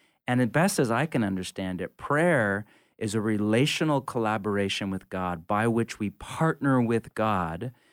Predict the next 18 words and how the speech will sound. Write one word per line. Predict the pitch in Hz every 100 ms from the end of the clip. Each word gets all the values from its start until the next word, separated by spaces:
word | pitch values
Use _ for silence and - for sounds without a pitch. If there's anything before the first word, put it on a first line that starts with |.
| _ _ -
to | 113
bend | 98 131 139 143 135
or | 117 110
rebend | 104 117 131 139 131 117 113 107
human | - 127 117 107
history | 113 110 - 104 92
back | 85 104 104 104
into | 104 92
the | 92
direction | 82 82 82 - 95
of | 85 76
his | 85 78
will | 73 64 62
and | 87
to | 92
his | 95 101
kingdom | - - 95 87 82
coming. | - 76 73 64